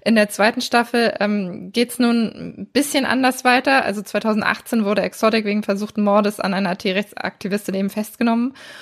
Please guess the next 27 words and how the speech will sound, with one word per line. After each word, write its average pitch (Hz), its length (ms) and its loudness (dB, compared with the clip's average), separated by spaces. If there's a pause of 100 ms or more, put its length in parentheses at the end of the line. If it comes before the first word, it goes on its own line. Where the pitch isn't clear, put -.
(140)
und 202 240 4
meldet 208 380 4
sich - 160 -2
jetzt - 200 -6
in 214 140 0
der 190 160 2
zweiten 196 380 0
Staffel 190 480 0
aus 196 340 2
dem, 190 440 0
aus 190 260 -2
dem 202 160 2
Gefängnis 214 640 2
und, 190 340 0
ähm, 185 240 -2
gibt - 260 -8
da 160 280 0 (500)
einige 180 500 0
Einblicke. 180 640 0 (240)
Tiger 185 300 2
King 226 300 2
ab 185 160 -2
siebzehnten 202 520 -2
elften 202 340 0
bei 175 80 0
Netflix 185 400 -2
verfügbar. 233 540 -2